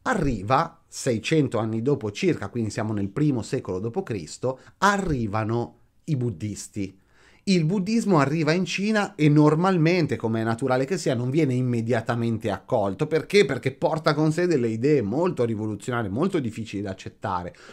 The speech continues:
soprattutto per un confuciano. Tu a un confuciano non puoi dirgli: "Guarda che tutto è illusione",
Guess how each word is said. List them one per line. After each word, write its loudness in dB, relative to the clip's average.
soprattutto 0
per -2
un 0
confuciano. -4
Tu -4
a -2
un -6
confuciano -4
non -2
puoi 0
dirgli: -4
"Guarda 0
che -10
tutto -8
è -4
illusione", -6